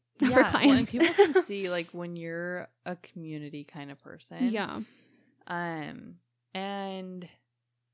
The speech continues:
Speaker 1: yeah, just, like, the more that you connect with these people, like, make them your friends, and then you won't see them as competition.
Speaker 2: Yeah.
Speaker 1: I think also helps.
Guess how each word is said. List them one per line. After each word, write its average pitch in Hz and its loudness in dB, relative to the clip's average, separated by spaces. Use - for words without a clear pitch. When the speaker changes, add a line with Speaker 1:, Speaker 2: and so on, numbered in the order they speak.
Speaker 1:
yeah, 190 -4
just, 170 -8
like, 170 -6
the 214 -6
more 196 -4
that 262 -6
you 240 -8
connect 175 -8
with 175 -10
these 185 -8
people, 170 -8
like, 180 -4
make 185 -12
them 240 -4
your 226 -4
friends, 175 -10
and 165 -10
then 160 -10
you 165 -10
won't 160 -10
see 156 -16
them 151 -12
as 151 -16
competition. 160 -18
Speaker 2:
Yeah. 233 -6
Speaker 1:
I 180 -14
think 175 -14
also 170 -12
helps. 180 -10